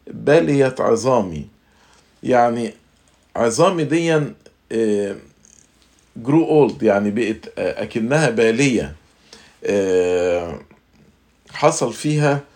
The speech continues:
نوع من أنواع الضعف أو الهشاشة. آه، طبعًا مش physically، لكن ده بيتكلم على قد إيه الحزن اللي هو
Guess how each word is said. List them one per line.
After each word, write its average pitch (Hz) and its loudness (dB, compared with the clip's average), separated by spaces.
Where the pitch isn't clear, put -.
نوع 135 0
من 127 -4
أنواع 123 0
الضعف 110 2
أو 110 -2
الهشاشة. 101 -2
آه، 110 0
طبعًا 160 2
مش 143 -4
physically، 143 -2
لكن 110 -2
ده 147 4
بيتكلم 139 -2
على 101 0
قد 120 -4
إيه 139 -2
الحزن 127 0
اللي 101 -4
هو 120 2